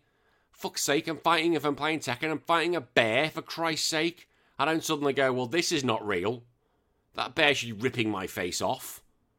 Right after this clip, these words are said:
Which it would. Can you imagine that? "Fight!" And then Kuma just rips your face off and eats it. Oh. K O. You, you just, shut up.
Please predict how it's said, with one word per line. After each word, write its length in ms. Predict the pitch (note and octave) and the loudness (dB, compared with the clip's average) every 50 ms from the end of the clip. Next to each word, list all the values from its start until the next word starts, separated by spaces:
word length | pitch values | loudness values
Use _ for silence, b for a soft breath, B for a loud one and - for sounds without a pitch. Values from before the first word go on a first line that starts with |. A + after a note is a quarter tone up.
| _ _ | _ _
Which 200 | - G#2 G2 - | -12 -10 -8 -8
it 120 | G#2+ F2+ F#2 | -8 -8 -6
would. 260 | F2+ E2+ F2 G#2+ - | -4 -2 -2 -2 -4
Can 80 | - _ _ _ _ | -8 _ _ _ _
you 80 | D3 D#3+ | -2 0
imagine 300 | F3+ E3+ C#3+ C#3 C#3 D3+ | 0 0 -2 -2 0 2
that? 260 | E3+ E3+ C3+ F#2 - _ _ _ _ _ _ _ _ _ _ _ _ | 2 2 2 0 -4 _ _ _ _ _ _ _ _ _ _ _ _
"Fight!" 480 | _ - - G3+ F#3 - - - - - _ | _ 6 6 6 6 6 2 -8 -12 -10 _
And 100 | A2+ A#2 | -4 -2
then 300 | A#2+ A#2 A#2 A2+ A2 F#2+ - - - | 0 0 0 -2 -4 -6 -10 -8 -2
Kuma 220 | B2 A#2+ A#2+ B2+ | 0 2 2 2
just 140 | B2 A2 G#2 | 0 -2 -6
rips 480 | G2+ G2 A2+ A2 A2 - - - - G#2 | -4 0 0 0 0 -2 -6 -6 -4 -4
your 120 | G#2+ G2 | -6 -6
face 300 | - G#2+ G2 G2 - - | -4 -4 -4 -4 -2 -2
off 300 | A2+ A2+ A2 - - - | -2 -2 -4 -6 -16 -16
and 80 | - G#2+ | -12 -12
eats 240 | G2 F#2+ - - A2+ | -12 -12 -10 -4 -2
it. 160 | G#2+ G#2 - _ _ _ | -2 -4 -4 _ _ _
Oh. 340 | C3 D3 D3+ C#3 A2+ F2+ D2+ - _ _ _ _ _ _ _ _ _ _ _ _ _ _ _ _ | 2 4 6 6 4 2 -4 -10 _ _ _ _ _ _ _ _ _ _ _ _ _ _ _ _
K 540 | - - C#3 D3+ D#3 D#3 D3+ D3 C#3+ - - - A#2 | -4 0 2 2 2 2 2 0 -2 -4 -6 -6 -6
O. 560 | B2 B2+ B2+ B2 A#2+ A#2 A2 G#2 F#2+ F2 - | -4 -2 -2 0 0 0 0 0 -2 -6 -8
You, 140 | - B2 C3+ | -8 -8 -8
you 260 | A2 A#2 C3+ D3 D3 | -6 -8 -10 -10 -8
just, 180 | C3+ - - - _ _ _ _ _ - | -8 -10 -10 -10 _ _ _ _ _ -6
shut 320 | - - - - E3+ C#3+ | -4 -4 -2 0 0 0
up. 240 | A2 G2 - - | -2 -4 -6 -6